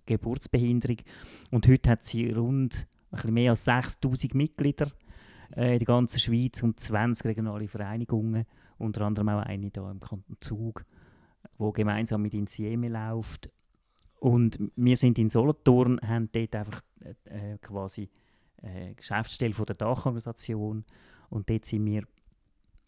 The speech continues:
haben wir, äh, also vier Vollzeitstellen, die mit fünf Leuten besetzt sind und ich bin dort hundert Prozent angestellt als Betroffene.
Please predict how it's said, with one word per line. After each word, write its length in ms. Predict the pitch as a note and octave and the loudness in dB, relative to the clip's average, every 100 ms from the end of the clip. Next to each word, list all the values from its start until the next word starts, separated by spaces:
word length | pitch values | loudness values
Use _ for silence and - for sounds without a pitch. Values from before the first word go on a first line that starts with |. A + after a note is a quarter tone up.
| _ _ _ | _ _ _
haben 220 | G#2+ G#2+ | -8 -4
wir, 160 | G#2+ G#2 | -4 -4
äh, 500 | G#2 G2 G2+ - - | -6 -6 -8 -10 -12
also 180 | - A2+ | -10 -10
vier 320 | - C3 C3 | -10 0 0
Vollzeitstellen, 880 | C3 B2 C#3 - C#3 - - B2 A#2+ | 4 4 4 2 -4 -4 -2 0 0
die 80 | A#2 | 0
mit 220 | A#2 A2+ | 0 -4
fünf 260 | - A#2 A2 | -2 -2 -2
Leuten 240 | A#2 C#3 | -4 -4
besetzt 380 | - A#2+ A#2+ - | -4 -4 -4 -6
sind 240 | - A2+ G#2 | -4 -2 -4
und 160 | G#2 | -8
ich 340 | - A#2 A#2+ - | -10 -8 -8 -8
bin 100 | A2 | -10
dort 1000 | G#2 - - - _ - _ - - - | -10 -10 -16 -20 _ -20 _ -20 -20 -12
hundert 280 | A#2+ A#2 - | -8 -8 -8
Prozent 400 | G2+ - G2 G2+ | -10 -8 -8 -8
angestellt 500 | G2+ - - G2+ - | -12 -12 -10 -12 -12
als 160 | - - | -18 -18
Betroffene. 720 | - - F2+ F#2 - - F#2 | -18 -14 -16 -16 -20 -18 -18